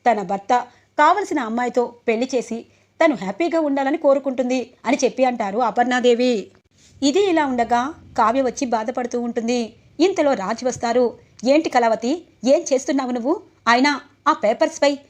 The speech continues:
ఎందుకు సంతకం చేశావు?" అనగానే, "ఏం చెయ్యను" అని అంటుంది. "ఏం చెయ్యడమేంటి? నిజం నీకు తెలుసు కదా, ఆ మాయ నకిలీ అని కూడా నిజం తెలిసి పేపర్స్పై ఎలా సంతకం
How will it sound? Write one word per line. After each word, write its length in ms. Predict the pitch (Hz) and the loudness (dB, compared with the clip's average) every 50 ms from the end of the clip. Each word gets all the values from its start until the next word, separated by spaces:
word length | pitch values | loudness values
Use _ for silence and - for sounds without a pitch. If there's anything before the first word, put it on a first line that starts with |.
| _ - 220 | _ -2 2
ఎందుకు 280 | 262 302 359 403 - | 2 2 2 0 -4
సంతకం 400 | 320 - 233 226 - 302 311 294 - | -2 -4 -4 -2 0 0 0 0 0
చేశావు?" 360 | 269 247 - 254 247 254 262 240 - 226 | 0 0 2 0 2 0 0 -2 -2 -2
అనగానే, 480 | 254 262 233 220 202 196 202 226 277 - - - - - 214 | -2 0 0 -2 -4 -4 -6 -6 -8 -10 -12 -20 -14 -6 0
"ఏం 200 | 240 294 349 403 - - | 2 2 2 2 0 0
చెయ్యను" 380 | 277 269 277 277 285 262 214 - - _ _ _ _ _ - | 0 2 2 2 2 0 -2 -6 -16 _ _ _ _ _ -4
అని 140 | 233 247 262 | 0 0 0
అంటుంది. 480 | 247 240 240 247 247 262 254 233 - - _ _ _ - | 0 0 -2 -2 0 0 -2 -2 -4 -10 _ _ _ -2
"ఏం 200 | 202 226 254 330 | 2 2 2 2
చెయ్యడమేంటి? 640 | 330 - 254 233 262 294 277 269 247 220 262 254 233 - _ _ _ _ - | 2 -2 -2 0 0 0 0 -2 -2 -2 -2 -2 -4 -4 _ _ _ _ -2
నిజం 240 | 226 254 - 403 427 | 0 2 2 2 0
నీకు 140 | 403 339 - | 0 -2 0
తెలుసు 260 | - 233 233 233 - - | 0 -2 -2 0 -2 -2
కదా, 220 | 262 247 254 262 240 - _ _ _ - 233 | 2 2 2 0 -2 -8 _ _ _ -4 -2
ఆ 80 | 254 | -2
మాయ 280 | 233 196 196 208 262 302 | -2 -2 -2 0 0 0
నకిలీ 340 | 262 220 208 - 285 320 311 | 0 0 -2 -2 0 0 2
అని 120 | 294 285 | 0 2
కూడా 220 | 240 269 285 330 381 370 - _ _ - - | 2 2 2 0 -2 -4 -10 _ _ -4 -2
నిజం 220 | 262 254 349 359 | 0 2 2 0
తెలిసి 480 | 349 - - - - 262 277 339 349 - _ _ _ - - | 2 2 0 0 2 -2 -2 -2 -4 -8 _ _ _ 0 2
పేపర్స్పై 480 | 311 339 330 415 381 - - 330 320 | 2 2 2 -2 -8 -4 0 2 2
ఎలా 200 | 277 202 214 254 | 2 2 2 0
సంతకం 400 | 277 - 262 220 220 - - 269 | 0 0 -4 -4 -4 -2 -4 -2